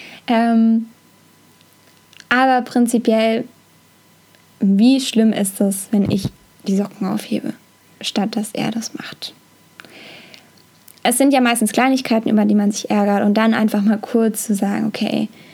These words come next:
muss ich mich darüber ärgern?" Und genau das kommt, wenn du sowieso gelassener bist als Person,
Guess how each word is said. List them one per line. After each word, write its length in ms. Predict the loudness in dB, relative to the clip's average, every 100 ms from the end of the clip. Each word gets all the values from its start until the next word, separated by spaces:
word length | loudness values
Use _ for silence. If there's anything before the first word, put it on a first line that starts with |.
| -20 -20 _ _ _
muss 200 | 2 2
ich 120 | 2
mich 120 | 0 0
darüber 260 | -2 -2
ärgern?" 540 | -2 -2 -2 -4 -6 -8 _ _ _ _ _ _ _ _
Und 300 | 0 0 0
genau 240 | 2 2 2
das 440 | 2 0 -4 -8 _ _ _
kommt, 340 | -2 2 4 4
wenn 140 | 2
du 120 | 2
sowieso 640 | 0 -2 2 4 4 4 4
gelassener 600 | 2 0 0 0 0 0
bist 540 | 0 0 -2 -8 -12 -12 _ _ _ _ -2
als 200 | -2 0
Person, 580 | 0 2 2 2 0